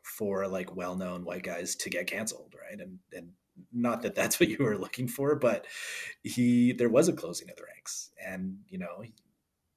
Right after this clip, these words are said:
he did not face any consequences, did not seem to learn anything from the incident with you.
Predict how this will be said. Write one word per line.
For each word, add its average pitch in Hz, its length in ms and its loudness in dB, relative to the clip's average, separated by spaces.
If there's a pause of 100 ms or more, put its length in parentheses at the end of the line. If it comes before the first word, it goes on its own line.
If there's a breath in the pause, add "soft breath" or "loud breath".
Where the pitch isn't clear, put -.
(160)
he 104 100 -6
did 95 140 -4
not 113 180 0
face - 240 0
any 92 340 -10
consequences, 92 680 -4
did 92 120 -6
not 107 200 0
seem 104 140 0
to 95 80 -2
learn 101 200 0
anything 190 520 -4
from - 180 -8
the - 140 -8
incident 95 320 -8
with 87 160 -18
you. 101 300 -10